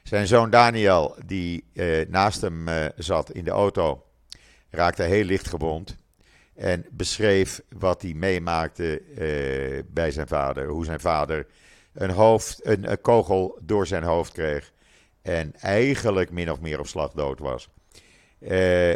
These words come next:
hoe er werd geschoten op zijn auto. Eh, ja, hij zegt, "Je was tot het laatste moment van je leven, was je bij me. Ik zal je nooit vergeten.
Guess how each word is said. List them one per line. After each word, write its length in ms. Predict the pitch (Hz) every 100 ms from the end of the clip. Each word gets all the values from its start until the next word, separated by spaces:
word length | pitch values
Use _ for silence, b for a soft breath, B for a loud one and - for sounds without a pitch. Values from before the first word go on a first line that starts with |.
| -
hoe 460 | 101 101 110 156 -
er 320 | - 101 90 - 80 - _ _ _ _ -
werd 300 | 92 104 -
geschoten 800 | - 95 110 107 92 - 85 -
op 220 | 156 95
zijn 200 | - 98
auto. 580 | 87 85 - 80 73 69 _ _ b b b b b
Eh, 680 | - 101 101 98 95 92 90 90 _ _ _ _ _ _ _ _ _ _ _ _ _
ja, 440 | 90 90 85 - -
hij 280 | - 92
zegt, 240 | 90 104 -
"Je 100 | 101
was 180 | 92 -
tot 140 | 98
het 140 | 82
laatste 380 | 92 98 110 -
moment 580 | 98 90 87 85 78 - - - _
van 280 | - 90
je 100 | 80
leven, 440 | 78 80 78 78 73
was 200 | 76 -
je 80 | 67
bij 280 | 82 80
me. 180 | 69 65 - _ b b b b b b
Ik 140 | 101
zal 140 | - 104
je 160 | 95
nooit 240 | 92 107 -
vergeten. 580 | 98 107 90 78 73